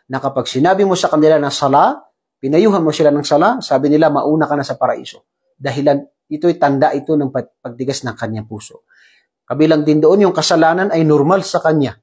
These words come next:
Proud pa siyang ikwento niya yung mga gawain niya na masasama. Tanda po yan na tumitigas ang puso. Dahil sa hindi pagbabalik loob kay Allah Subhanahu. Dahil sa kanyang pagpapabaya.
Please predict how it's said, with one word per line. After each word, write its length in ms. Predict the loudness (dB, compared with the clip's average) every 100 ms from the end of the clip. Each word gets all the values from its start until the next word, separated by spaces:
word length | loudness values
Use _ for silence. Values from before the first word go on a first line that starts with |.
| _ _ _ _ _
Proud 320 | -4 0 0 0
pa 80 |
siyang 240 | 0 2 0
ikwento 400 | 2 2 4 4
niya 160 | 4
yung 160 | 4 4
mga 240 | 2 2
gawain 220 | 2 2 2
niya 80 | 2
na 80 |
masasama. 560 | 0 -2 -4 -4 -4 -8 -14
Tanda 320 | -10 -6 -6
po 160 | -2 -2
yan 140 | -2
na 20 |
tumitigas 480 | -6 -8 -8 -10 -10 -12
ang 80 | -16
puso. 240 | -20 -20 -8
Dahil 180 | -8
sa 320 | -4 0 0 -2 -14 _ -16
hindi 240 | -12 -6
pagbabalik 560 | -6 -6 -6 -4 -6 -6
loob 160 | -8
kay 160 | -8 -12
Allah 80 | -12
Subhanahu. 420 | -14 -12 -14 -16 _
Dahil 160 | -8 -4
sa 100 | -2
kanyang 320 | 0 2 0
pagpapabaya. 720 | 0 -2 -2 -4 -4 -8 -10